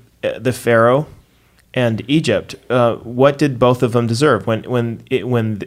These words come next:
Israel burned, uh, you know, incense and danced around the golden calf, what do they deserve?" And the answer is judgment. And Pharaoh, what did he deserve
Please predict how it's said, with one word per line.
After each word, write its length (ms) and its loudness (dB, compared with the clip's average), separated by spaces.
Israel 480 2
burned, 540 0
uh, 20 -2
you 160 -2
know, 180 -2
incense 500 0
and 280 -4
danced 320 0
around 180 2
the 60 0
golden 280 2
calf, 600 0
what 120 4
do 60 2
they 100 4
deserve?" 480 0
And 80 -4
the 40 0
answer 160 0
is 80 -4
judgment. 440 2
And 180 0
Pharaoh, 380 4
what 260 2
did 140 -4
he 100 2
deserve 460 -2